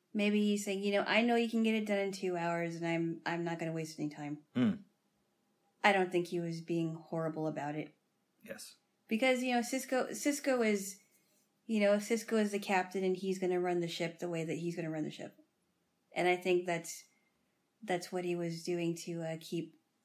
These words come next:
Speaker 1: um, O'Brien in, in check there.
Speaker 2: Did you like this episode?
Speaker 1: I did.
Speaker 2: I'm glad.
Speaker 1: I did.
Speaker 2: Yes.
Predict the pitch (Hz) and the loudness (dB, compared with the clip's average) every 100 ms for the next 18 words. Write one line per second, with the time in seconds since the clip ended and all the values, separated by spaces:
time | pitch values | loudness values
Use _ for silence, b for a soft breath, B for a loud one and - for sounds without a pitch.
0 | _ 175 170 165 - 170 170 170 170 160 | _ -8 -6 -6 -4 -4 -2 -2 0 0
1 | 151 151 151 156 156 160 156 - - - | 0 0 -4 -8 -8 -6 -6 -8 -16 -18
2 | _ _ _ _ _ _ _ - - 117 | _ _ _ _ _ _ _ -8 0 4
3 | 110 98 90 - - 98 - - 98 95 | 6 8 6 2 -2 -2 -4 -10 -10 -12
4 | _ _ - 202 240 233 - - - - | _ _ -2 2 2 2 -6 -16 -10 -4
5 | 87 - - _ _ _ _ _ - 190 | -4 -6 -14 _ _ _ _ _ -12 -6
6 | 185 175 - _ _ _ _ - - | -6 -6 -10 _ _ _ _ -20 -20